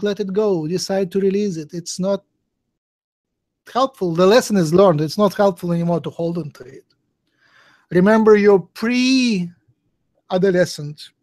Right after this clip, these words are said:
child traumas of non-love,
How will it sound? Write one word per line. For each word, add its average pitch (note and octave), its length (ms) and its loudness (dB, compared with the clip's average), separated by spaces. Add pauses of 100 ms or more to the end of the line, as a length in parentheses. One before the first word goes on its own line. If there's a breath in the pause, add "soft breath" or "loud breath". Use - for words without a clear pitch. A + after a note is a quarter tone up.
(1200)
child F#3+ 580 2 (140)
traumas C#3 640 -12 (1120)
of E3+ 520 -8
non-love, F3 720 0